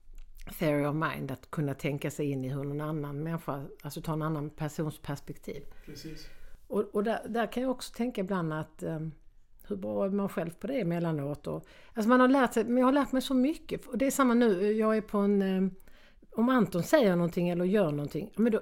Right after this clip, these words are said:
Speaker 1: är det så. Och sen har jag lärt på, om mig själv att jag har, lägger in andra tolkningar eller mina tankar och tolkningar. Eller att man menar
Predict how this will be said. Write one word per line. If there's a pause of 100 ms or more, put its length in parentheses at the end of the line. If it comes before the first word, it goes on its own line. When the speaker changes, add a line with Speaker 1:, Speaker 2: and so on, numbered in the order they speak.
Speaker 1:
är
det
så.
Och
sen
har
jag
lärt
på,
om
mig
själv
att
jag
har,
lägger
in (420)
andra
tolkningar
eller
mina
tankar
och
tolkningar.
Eller
att
man
menar